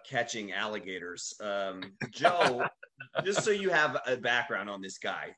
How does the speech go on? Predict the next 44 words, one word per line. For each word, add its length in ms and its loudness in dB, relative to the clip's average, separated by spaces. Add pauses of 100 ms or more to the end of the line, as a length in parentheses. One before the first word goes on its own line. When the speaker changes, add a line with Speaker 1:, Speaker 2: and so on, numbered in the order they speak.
(100)
Speaker 1:
amazing 840 2
guy. 480 2
So 200 0
Rich 380 -2
Dimitri 600 -2
says, 520 0
"Oh, 120 2
you're 160 -6
thinking 220 -8
about 200 0
doing 180 -2
a 40 -2
podcast, 680 -2
Ben? 340 -2
You 160 -10
should 260 -8
reach 240 -4
out 200 2
to 80 -12
Joe 240 0
Saunders." 680 -2 (460)
I 80 4
was 180 0
working 300 0
as 120 2
a 40 -2
bodyguard 720 4
at 160 0
the 80 -8
time, 580 0 (220)
and 680 4
I 120 6
reached 360 2
out 200 6
to 120 -8
Joe. 200 2
I 100 2
think 200 -2
I 80 6
reached 260 -2
out 180 2
to 60 -10
you 120 -6
through 140 -6